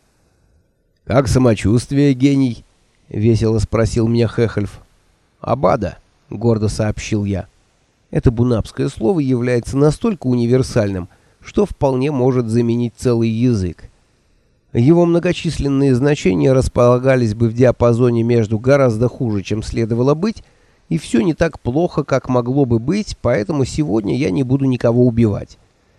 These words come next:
В каждом конкретном случае следовало обращать внимание на выражение лица своего собеседника и уметь отличать нормальную бунапскую мрачность от ее экстремальных проявлений.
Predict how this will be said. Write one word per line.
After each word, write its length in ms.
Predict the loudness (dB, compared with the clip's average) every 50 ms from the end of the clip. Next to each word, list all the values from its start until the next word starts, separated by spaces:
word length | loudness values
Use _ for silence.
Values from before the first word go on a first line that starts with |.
| _ _ _ _ -20
В 80 | -6
каждом 360 | 0 2 2 2 2 0 -2 0
конкретном 580 | 0 -2 -2 -2 -2 -2 -2 -2 -2 -4 -4
случае 400 | -4 -6 -6 -6 -6 -4 -6 -6
следовало 540 | -6 -6 -4 -4 -2 0 0 2 2 2 2
обращать 500 | 2 2 2 0 0 0 -2 -4 -4 -2
внимание 600 | -2 -2 0 0 2 2 2 2 2 2 0 0
на 120 | 2 2
выражение 640 | 2 2 4 4 4 2 2 0 0 0 0 0 0
лица 340 | 0 0 -2 0 0 0 0
своего 340 | 0 -2 -2 0 0 -2 -2
собеседника 800 | -4 -4 -6 -6 -6 -6 -4 -6 -4 -4 -6 -4 -4 -6 -6 -8 _ _ _ _ _ _ -2
и 80 | 2 4
уметь 420 | 4 4 4 4 2 2 0 -2
отличать 600 | -6 -6 -6 -4 -4 -6 -4 0 -2 -2 0 0
нормальную 640 | 0 2 2 2 2 2 0 2 2 2 2 2
бунапскую 640 | 2 2 0 2 2 0 -2 -2 0 2 4 4 4
мрачность 600 | 2 0 -2 -2 -4 -4 -4 -4 -4 -4 -8 -20 _ _ _ _ _ _ -4
от 180 | -4 -2 0
ее 240 | 0 2 2 2 2
экстремальных 720 | 0 -2 -4 0 2 2 4 4 4 4 4 2 0 -2 -2 -2
проявлений. 720 | 0 0 2 2 2 0 0 -2 -2 -4 -8 -10 -14